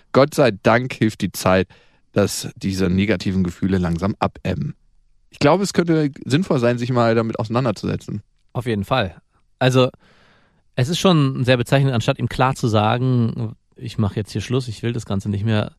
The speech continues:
Speaker 2: dann eher in so eine Vermeidungsstrategie reinzugehen und ihn das nur spüren zu lassen und ihm das nicht wirklich zu sagen.
Speaker 1: Das hat auch was mit Macht zu tun,
Speaker 2: Ja,
Speaker 1: ne?
Speaker 2: auf
Speaker 1: Ich
Speaker 2: jeden
Speaker 1: hab
Speaker 2: Fall.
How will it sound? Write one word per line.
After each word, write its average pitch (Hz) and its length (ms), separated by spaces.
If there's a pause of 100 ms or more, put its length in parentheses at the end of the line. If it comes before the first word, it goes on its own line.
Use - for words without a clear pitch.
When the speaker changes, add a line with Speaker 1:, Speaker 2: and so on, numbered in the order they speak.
(280)
Speaker 2:
dann 110 160
eher 123 200
in 127 80
so 113 100
eine 101 400
Vermeidungsstrategie 107 1120 (1040)
reinzugehen 120 600
und 107 160
ihn 117 140
das 110 160
nur 127 120
spüren 143 420
zu - 120
lassen 92 240
und 95 120
ihm 98 100
das 101 140
nicht 120 180
wirklich 113 300
zu - 140
sagen. 104 200
Speaker 1:
Das 98 100
hat 123 100
auch 135 120
was 123 140
mit 120 120
Macht 110 260
zu 104 120
tun, 92 180
Speaker 2:
Ja, 90 60
Speaker 1:
ne? 117 120
Speaker 2:
auf 139 80
Speaker 1:
Ich 107 100
Speaker 2:
jeden 107 160
Speaker 1:
hab 107 100
Speaker 2:
Fall. 92 280